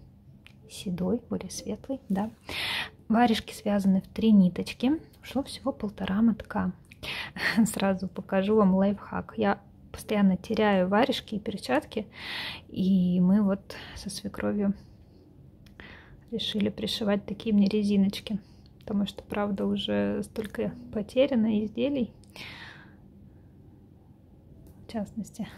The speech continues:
варежек, перчаток, что не хочется. С этими варежками мне не хотелось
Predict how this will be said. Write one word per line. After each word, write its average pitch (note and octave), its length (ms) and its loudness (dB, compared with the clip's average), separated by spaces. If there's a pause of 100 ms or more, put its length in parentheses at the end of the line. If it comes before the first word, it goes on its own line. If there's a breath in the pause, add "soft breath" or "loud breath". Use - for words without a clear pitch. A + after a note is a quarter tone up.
(140)
варежек, B3 600 -4
перчаток, - 560 -2
что A3 520 -2
не A3 160 6
хочется. - 540 -2
С - 100 -12
этими A#3 320 4
варежками G#3+ 500 2
мне G3+ 200 8
не G#3 140 8
хотелось A3+ 540 6